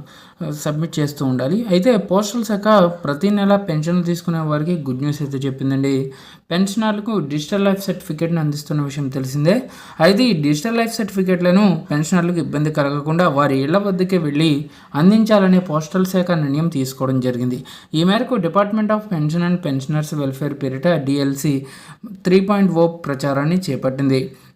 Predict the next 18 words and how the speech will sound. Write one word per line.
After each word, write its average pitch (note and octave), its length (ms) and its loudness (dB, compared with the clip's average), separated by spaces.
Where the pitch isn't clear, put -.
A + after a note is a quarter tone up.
ఈ F3 160 2
ఏడాది A3+ 420 4
నవంబర్ F#3+ 440 2
ఒకటో E3 340 -2
తేదీ D3+ 300 -6
నుంచి C#3 320 0
ముప్పైవ D#3 480 -2
తేదీ C#3+ 300 -2
వరకు C3 320 -2
కూడా, C#3 260 2
అంటే F3+ 260 0
నెల D#3+ 300 0
రోజుల F3 340 0
పాటు D3+ 360 -2
పెన్షనర్ల B3 560 0
ఇంటి D#3 200 0
వద్దకే E3+ 420 -2
వెళ్ళి D3+ 300 2